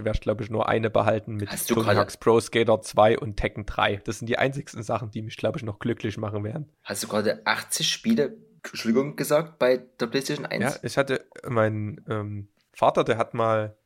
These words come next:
Speaker 1: früher bei Brinkmann gearbeitet.
Speaker 2: Hm.
Speaker 1: Das war also irgendwie wie Mediamarkt auf dem Level.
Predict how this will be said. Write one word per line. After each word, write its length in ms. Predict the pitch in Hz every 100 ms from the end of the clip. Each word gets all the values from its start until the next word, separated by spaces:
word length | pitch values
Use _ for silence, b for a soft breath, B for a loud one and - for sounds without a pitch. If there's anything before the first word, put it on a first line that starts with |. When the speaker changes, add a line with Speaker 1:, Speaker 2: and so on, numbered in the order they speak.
| _
Speaker 1:
früher 280 | - 127 120
bei 160 | 110 104 - - - - - -
Brinkmann 520 | 123 139 - 170 196
gearbeitet. 760 | 208 294 240 196 196 226 - _ -
Speaker 2:
Hm. 300 | 120 127 156
Speaker 1:
Das 160 | 113 117
war 220 | 117 110
also 360 | 104 107 110
irgendwie 520 | - 104 104 107 104 107
wie 140 | 107
Mediamarkt 520 | 110 117 135 131 135 -
auf 80 | -
dem 120 | 123
Level. 360 | 131 147 170